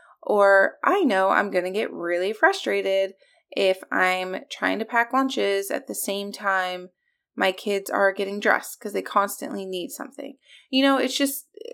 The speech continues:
paying attention and figuring out timing of things that make sense for you.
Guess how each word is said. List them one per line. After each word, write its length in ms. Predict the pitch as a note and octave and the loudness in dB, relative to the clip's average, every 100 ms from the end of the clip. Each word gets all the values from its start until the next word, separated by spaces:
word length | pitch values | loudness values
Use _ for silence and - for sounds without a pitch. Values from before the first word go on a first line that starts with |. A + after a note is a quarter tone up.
| - | -8
paying 300 | C4+ D4+ C#4+ | 0 2 2
attention 540 | C4+ G3+ F#3 G3 G3 | 0 -4 -4 -6 -6
and 240 | A#3+ G3+ - | -6 -8 -10
figuring 720 | - - A3+ G#3 G#3+ G#3 F#3+ | -14 -8 -6 -6 -8 -6 0
out 280 | F#3 F#3 - _ | 2 2 -6 _
timing 580 | - - C4 B3 F#3 F#3+ | -16 -4 -2 0 -2 -4
of 100 | F#3 | -6
things 300 | G3+ G3 F#3+ | -6 -8 -8
that 120 | A3 | -6
make 220 | G3 F#3 | -4 -4
sense 320 | - E3 E3 | -4 -6 -6
for 100 | - | -10
you. 240 | C#3+ - | -8 -8